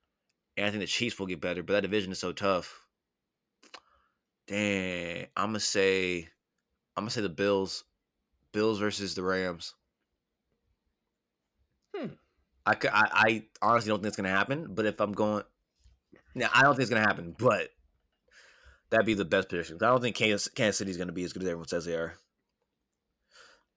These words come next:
Speaker 2: I mean, we'll see in, you know, another twelve weeks.
Speaker 1: You really suck at math.
Speaker 2: This is week four.
Speaker 1: There's seventeen games.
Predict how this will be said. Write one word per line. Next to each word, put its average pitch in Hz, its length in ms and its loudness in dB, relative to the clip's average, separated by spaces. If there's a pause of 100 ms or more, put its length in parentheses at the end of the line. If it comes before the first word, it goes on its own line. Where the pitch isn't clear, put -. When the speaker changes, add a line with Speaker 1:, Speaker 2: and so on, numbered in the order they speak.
(800)
Speaker 2:
I 113 100 -4
mean, 113 260 -2
we'll 143 120 -2
see 143 300 -4
in, 135 240 -6 (160)
you 123 140 -8
know, 127 400 2 (1120)
another 107 340 0 (320)
twelve 113 320 0
weeks. 107 480 -6 (2250)
Speaker 1:
You 110 100 -6
really 156 160 2
suck - 240 0
at 82 60 -6
math. 82 360 -6 (1700)
Speaker 2:
This 101 160 -8
is 95 100 -8
week 101 200 -6
four. 85 480 -2 (520)
Speaker 1:
There's 92 180 -4
seventeen 104 380 -2
games. 92 360 -6